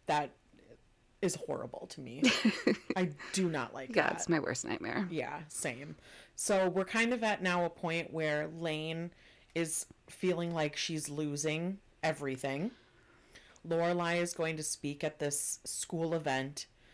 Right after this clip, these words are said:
Speaker 1: and we haven't really seen anything come up with Rory yet.
Speaker 2: Mm-mm.
Speaker 1: So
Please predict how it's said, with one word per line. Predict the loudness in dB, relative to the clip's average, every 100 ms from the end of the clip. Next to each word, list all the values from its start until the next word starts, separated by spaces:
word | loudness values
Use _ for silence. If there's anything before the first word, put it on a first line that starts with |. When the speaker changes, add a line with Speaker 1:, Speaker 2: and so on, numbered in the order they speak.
| -20 _ -4
Speaker 1:
and | 0 2 2 0 -2 -10 _ _ _ -2
we | 0
haven't | 0 0
really | 2 2
seen | 0 -2 0
anything | 0 -2 0 -2 -2
come | -2 0
up | 0
with | -4 -4
Rory | -2 0 0 -2
yet. | -2 -2 -4 -10 -14 -20 -8 -6
Speaker 2:
Mm-mm. | 0 4 4 2
Speaker 1:
So | 0 2 4 2